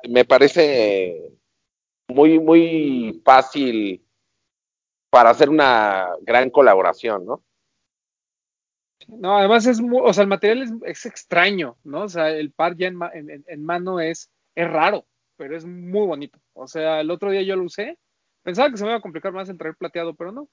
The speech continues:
Speaker 2: Y la neta es que está muy, muy bueno. Es muy, muy buen par. Este, máximo respeto a la gente de Adidas que, mira, me,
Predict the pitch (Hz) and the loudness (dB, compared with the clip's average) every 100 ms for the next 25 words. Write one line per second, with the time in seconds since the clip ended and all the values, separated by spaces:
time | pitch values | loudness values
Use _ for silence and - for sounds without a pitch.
0 | _ 202 190 180 180 220 233 - - 202 | _ -10 -8 -4 -4 -4 -6 -8 -4 -4
1 | 190 190 180 185 185 175 165 _ _ _ | -2 -6 -6 -6 -4 -6 -8 _ _ _
2 | _ _ 196 185 185 175 170 170 160 180 | _ _ -6 -4 -4 -4 -2 -2 0 0
3 | 233 - _ _ _ _ 147 139 - - | 0 -4 _ _ _ _ -10 -10 -10 -8
4 | 143 175 214 175 135 170 165 139 143 151 | -6 -6 -6 -8 -6 -4 -2 -4 -6 -6
5 | 165 139 135 147 139 - 120 117 117 117 | -6 -4 -6 -6 -8 -14 -14 -12 -12 -14
6 | 110 | -16